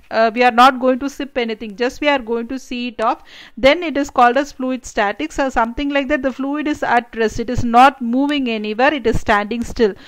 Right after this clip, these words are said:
But in fluid kinematics, uh, say if the, in the river the water is, uh, flowing,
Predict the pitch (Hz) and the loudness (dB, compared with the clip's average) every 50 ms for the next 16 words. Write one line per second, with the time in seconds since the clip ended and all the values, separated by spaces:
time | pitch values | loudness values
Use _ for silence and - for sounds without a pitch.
0 | - - 269 - - 294 294 311 311 294 277 - 302 302 330 349 359 349 - - | -20 -20 -14 0 2 4 4 4 2 0 -2 0 2 2 4 4 2 0 2 2
1 | 262 240 240 247 269 285 277 277 262 254 240 294 294 - - - - - - - | 4 4 4 4 0 -2 -2 0 -2 -2 -2 -4 -6 -4 -4 -4 -4 -6 -12 -6
2 | - 226 233 233 233 - - 269 262 269 262 240 214 240 240 240 233 - 247 240 | 2 4 4 4 4 4 4 4 4 4 4 0 0 0 0 0 0 0 0 2
3 | 240 254 240 247 254 247 285 302 302 254 262 233 226 220 226 226 247 254 247 254 | 2 2 2 2 0 4 4 4 4 6 4 4 6 6 6 6 4 2 2 2
4 | 269 - - 214 208 202 196 196 190 190 - - 233 226 220 220 220 208 196 | 0 2 4 4 6 6 6 6 4 2 2 2 4 6 6 6 6 4 0